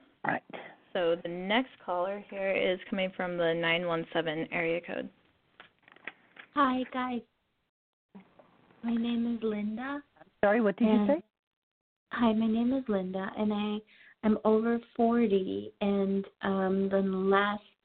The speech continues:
Speaker 3: about the last three years, I've been experiencing hair thinning, and my hair has changed. And, um, I'm doing some Chinese herbs, like, uh,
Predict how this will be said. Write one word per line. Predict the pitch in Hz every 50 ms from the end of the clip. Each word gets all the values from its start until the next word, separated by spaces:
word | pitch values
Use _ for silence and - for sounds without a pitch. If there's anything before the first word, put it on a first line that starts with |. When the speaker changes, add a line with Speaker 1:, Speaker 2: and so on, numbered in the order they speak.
| - - _
Speaker 3:
about | - 196 180 190 190 190 190 190 196 196
the | - 196
last | 190 196 196 190 202 196 196 202 _ _ _ _
three | - 202 190 214 220
years, | 226 233 220 208 190 190 190 196 196 196 196 _ _ - - - - - - - _
I've | - 226 220 202 196
been | 214 214 208
experiencing | 196 196 202 - - _ - 233 240 240 226 202 190 196 196 196 - _ 196 190 190 190 190 190 190 196 196 - - _ _
hair | - - - 208 226 254 277 294 285 285 _
thinning, | 233 202 190 185 180 180 185 190 - -
and | - 190 190 190 196 - _ - - - - - - - _ _ _
my | 214 208 202 185 185 214 233
hair | 269 311 349 349 330 285
has | 196 185 175 _ _ - -
changed. | 226 202 180 175 160 147 143 110 - - - - _ - - _ _ _ _ _ _
And, | 220 220 220 208 202 196 196 196 - 220
um, | 196 190 196 196 190 190 190 190 196 196 196 190 196 196 _ _ _ _ _ _ _ _ _ _ _ - _ _
I'm | 214 220 214
doing | 214 240 247 254 247 247 247
some | 247 220 220 220 -
Chinese | 254 240 233 233 226 226 233 233 233 233 233 233 - - - _
herbs, | - 202 202 202 202 208 196 180 - - _ -
like, | 214 190 185 - - - - -
uh, | - 196